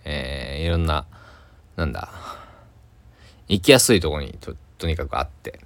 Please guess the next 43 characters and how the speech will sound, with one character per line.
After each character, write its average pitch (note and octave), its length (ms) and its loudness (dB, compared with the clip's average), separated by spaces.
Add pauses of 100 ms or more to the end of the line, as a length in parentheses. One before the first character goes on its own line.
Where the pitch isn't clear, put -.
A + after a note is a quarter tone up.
(260)
あ - 360 -14
の E2+ 360 -16 (1700)
ー、 - 60 -4
い - 20 4
い F2 80 2
と、 - 100 -12 (140)
い F2+ 140 -2
い E2+ 40 2
場 D2 100 -2
所 C#2+ 160 -8
に A#1 120 -10
ね、 C2 180 -10 (140)
お - 20 -6
店 D#2+ 240 -4
が D2+ 80 -4
あ C#2+ 60 -2
る C2+ 100 -10
ん - 100 -14
で、 - 80 -12
こ G#2+ 220 -6
れ、 A#2 80 -10
こ - 80 -14
れ F#3+ 140 -2
は D#3 80 -6
最 C3 200 -4
強 A2+ 140 -2
だ G2+ 140 0
な D#2 180 -2
と - 140 -14 (100)
ね、 - 400 -14
い - 60 -16
う - 100 -16
と - 140 -14
こ - 80 -16
ろ G#1+ 60 -16
で、 - 260 -16 (120)
え F2 760 -14 (320)
ー、 - 80 -20
ご E2+ 120 -8
ざ C#2 120 -6
い - 80 -12
ま - 80 -16
す。 - 280 -20